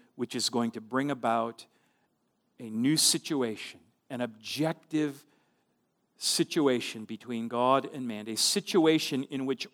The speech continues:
all of God's blessing, all of God's fullness, all of God's soul-satisfying fullness is going to be poured out, and peace will come to those among whom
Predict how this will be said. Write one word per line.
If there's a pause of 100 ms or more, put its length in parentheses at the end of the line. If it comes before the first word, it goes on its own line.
all
of
God's
blessing, (600)
all
of
God's
fullness, (300)
all
of
God's
soul-satisfying
fullness (220)
is
going
to
be
poured
out, (1120)
and (200)
peace
will
come (300)
to
those (580)
among
whom